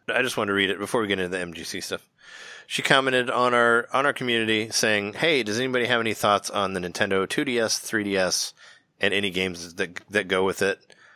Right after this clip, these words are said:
Thinking about getting one, but not sure if it's worth it or there's a better option." I answered, I, I mean, I commented on it, but I wanted to s-,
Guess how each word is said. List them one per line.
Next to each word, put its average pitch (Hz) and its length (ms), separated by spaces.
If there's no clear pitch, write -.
Thinking 98 240
about 95 240
getting 98 340
one, 101 360
but 92 140
not 95 240
sure 113 280
if 113 140
it's 117 160
worth 131 240
it 147 200
or 113 140
there's 107 220
a 107 40
better 101 240
option." 82 400
I 123 120
answered, 147 320
I, 127 200
I 120 100
mean, 123 140
I 127 80
commented 113 440
on 90 140
it, 87 80
but 92 80
I 92 80
wanted 90 180
to 82 40
s-, - 340